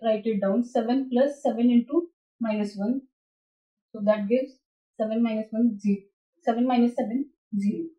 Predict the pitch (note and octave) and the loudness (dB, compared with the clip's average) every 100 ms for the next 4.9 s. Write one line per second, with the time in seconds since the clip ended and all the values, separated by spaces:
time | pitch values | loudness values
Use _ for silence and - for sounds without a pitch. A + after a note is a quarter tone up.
0 | _ _ A#3 A#3+ C#4 E4 - _ _ _ | _ _ 2 2 2 -2 -2 _ _ _
1 | - - - - _ A3+ A#3 A#3 B3 C4+ | -16 -16 -16 -20 _ 0 2 4 2 0
2 | C4 A3+ B3+ D4+ _ _ _ _ - B3 | -2 0 0 -2 _ _ _ _ 0 2
3 | D4 - - C4+ A#3 C4+ F4 - _ _ | 2 -2 0 0 2 2 0 -2 _ _
4 | _ _ _ _ _ - A3 A#3 | _ _ _ _ _ -4 2 2